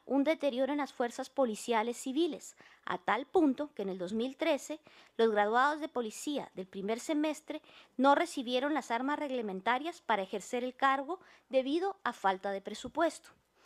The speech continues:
Asimismo, la reforma policial del dos mil diez, que tenía como forta-, objetivo fortalecer dicho cuerpo, sigue estancada, lo que ha debilitado la entidad civil frente a la creciente militarización.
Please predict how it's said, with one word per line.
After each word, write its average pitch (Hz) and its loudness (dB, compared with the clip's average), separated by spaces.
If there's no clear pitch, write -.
Asimismo, 285 0
la 214 -4
reforma 247 -2
policial 277 -2
del 240 -4
dos 190 -6
mil 226 -4
diez, 285 -4
que 214 -2
tenía 233 0
como 269 -2
forta-, - -6
objetivo 220 0
fortalecer 208 -6
dicho 240 -6
cuerpo, 359 0
sigue 190 -4
estancada, 247 -2
lo 247 2
que 285 2
ha 254 4
debilitado 320 0
la 269 -4
entidad 214 -2
civil 285 -4
frente 226 -2
a 208 -2
la 208 -2
creciente 214 -6
militarización. 175 -8